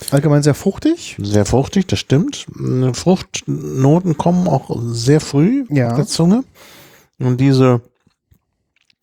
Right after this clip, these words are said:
Speaker 2: Holz-, Tanninnoten kommen erst zum Schluss und bleiben dann auch.
Speaker 1: Ja.
Speaker 2: Also selbst wenn man das schon, äh, konsumiert hat,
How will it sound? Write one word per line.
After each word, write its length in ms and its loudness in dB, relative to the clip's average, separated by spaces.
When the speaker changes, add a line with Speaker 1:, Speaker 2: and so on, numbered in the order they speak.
Speaker 2:
Holz-, 460 0
Tanninnoten 580 0
kommen 220 0
erst 160 -2
zum 80 -12
Schluss 240 0
und 160 -2
bleiben 440 2
dann 180 -4
auch. 260 -6
Speaker 1:
Ja. 340 -4
Speaker 2:
Also 180 -2
selbst 200 -2
wenn 80 0
man 180 2
das 140 2
schon, 520 0
äh, 320 2
konsumiert 520 2
hat, 220 0